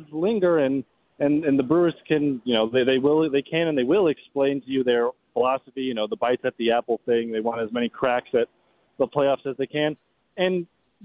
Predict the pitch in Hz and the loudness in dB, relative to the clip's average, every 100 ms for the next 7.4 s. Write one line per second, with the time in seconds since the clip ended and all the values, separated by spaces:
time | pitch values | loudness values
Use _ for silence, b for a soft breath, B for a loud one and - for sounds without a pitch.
0 | 160 _ _ _ 190 240 190 196 381 - | -20 _ _ _ -2 -2 -4 -2 -2 -2
1 | 175 170 175 180 165 247 349 135 - _ | -2 0 -2 -2 -2 0 0 -2 -10 _
2 | _ 147 147 208 147 139 120 127 175 190 | _ -2 0 0 0 0 0 0 0 -2
3 | - 127 135 180 - 139 120 104 - _ | -4 -2 0 -2 -6 -8 -6 -6 -10 _
4 | _ _ _ _ 135 131 190 151 - 170 | _ _ _ _ -2 0 2 0 -2 -4
5 | 147 139 123 113 151 - 131 127 123 127 | -2 -4 -4 0 -2 0 0 2 2 0
6 | 123 139 127 - 131 123 113 165 202 143 | 0 -2 -4 -4 -2 0 0 0 0 0
7 | - 117 139 139 | -4 -4 -2 -2